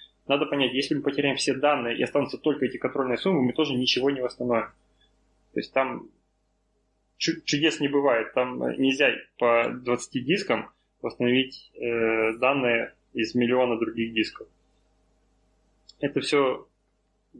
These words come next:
под этим всем есть, э, математическое, конечно, доказательство, и умные люди думали, когда придумывали эти алгоритмы. Вот. И я щас, конечно, на память не помню, я никогда этим не интересовался так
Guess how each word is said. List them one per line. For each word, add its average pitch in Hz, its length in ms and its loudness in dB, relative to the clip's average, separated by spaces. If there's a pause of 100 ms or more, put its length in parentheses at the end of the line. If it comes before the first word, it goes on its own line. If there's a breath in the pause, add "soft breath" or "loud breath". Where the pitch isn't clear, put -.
(360)
под 139 140 0
этим 147 180 -2
всем 143 220 0
есть, 131 340 -2
э, 123 400 2
математическое, 131 640 0
конечно, 123 300 -2
доказательство, 139 600 0
и 120 500 -4 (280)
умные 131 280 2
люди 127 220 2
думали, 131 340 2
когда 120 220 -4
придумывали 120 540 0
эти 127 80 -2
алгоритмы. 127 520 0 (500 loud breath)
Вот. 123 320 -2
И 123 600 0
я 135 100 2
щас, 131 220 -4
конечно, 123 340 -2
на - 60 -4
память 120 240 0
не 123 80 0
помню, 170 280 0
я 117 120 2
никогда 120 260 -2
этим 123 160 -4
не 120 120 0
интересовался 151 580 0
так - 120 -6